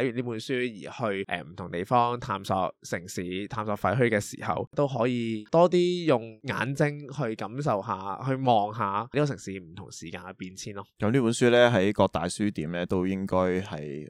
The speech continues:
Speaker 2: 可以買得到嘅。咁如果大家想慳返呢個行出去書店度探索呢件事呢，都可以上返蜂鳥出版社嗰度去訂到呢本書啦。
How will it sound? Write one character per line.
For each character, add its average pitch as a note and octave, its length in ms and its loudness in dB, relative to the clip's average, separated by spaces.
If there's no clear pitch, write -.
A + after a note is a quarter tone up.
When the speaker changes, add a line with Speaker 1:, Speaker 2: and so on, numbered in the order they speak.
Speaker 2:
可 F2 120 -4
以 F2+ 140 -4
買 C#2+ 200 -10
得 F2+ 60 -8
到 - 120 -10
嘅。 F2 180 -6
咁 C3 80 8
如 D3+ 60 10
果 D3+ 100 10
大 A2+ 160 10
家 C3 140 10
想 B2+ 260 8
慳 C#3 280 6
返 D3 200 10
呢 C#3+ 140 2
個 B2+ 140 10
行 G#2 320 4
出 D#3+ 140 8
去 - 200 6
書 D#3 380 8
店 C#3 220 8
度 B2 140 8
探 C#3 280 10
索 C#3 220 8
呢 E3 100 6
件 C3+ 140 8
事 A#2 120 4
呢， B2+ 100 10
都 D#3 260 10
可 A#2 160 10
以 B2 180 2
上 G2 280 4
返 A#2 120 6
蜂 A#2+ 160 2
鳥 G#2 120 4
出 A2+ 100 2
版 F#2 180 -2
社 F#2+ 200 -2
嗰 G2 120 0
度 F2 240 -4
去 F2+ 180 0
訂 E2+ 200 -4
到 E2 80 -6
呢 F#2 80 -2
本 F#2+ 140 -4
書 G#2+ 140 0
啦。 B2 200 6